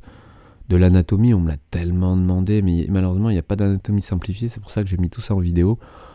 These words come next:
Euh, l'anatomie en vidéo, ça me paraît tellement plus, euh, le, ludique, en trois D, appliqué aux musiciens. Euh, quoi d'autre ? L'anatomie, oui, la physiologie, des choses simplifiées,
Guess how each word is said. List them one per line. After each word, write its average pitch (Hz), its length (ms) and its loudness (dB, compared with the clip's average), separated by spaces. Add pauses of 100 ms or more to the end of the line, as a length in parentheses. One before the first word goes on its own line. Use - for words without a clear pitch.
(280)
Euh, 85 840 -4
l'anatomie 90 540 -2
en 98 80 0
vidéo, 90 400 -2
ça - 180 -8
me 85 100 -6
paraît 85 280 -6
tellement 92 340 -4
plus, 92 280 -6
euh, 82 100 0
le, 76 240 -4
ludique, 85 380 -4
en 80 40 -2
trois 85 260 -4
D, 90 220 0
appliqué 101 360 -4
aux 92 40 2
musiciens. 95 520 0 (640)
Euh, 104 680 0 (100)
quoi 110 180 0
d'autre ? 117 500 0
L'anatomie, 92 760 0
oui, 85 260 -2
la 76 140 -4
physiologie, 117 720 -2
des 101 120 -2
choses 90 200 -6
simplifiées, 120 920 -4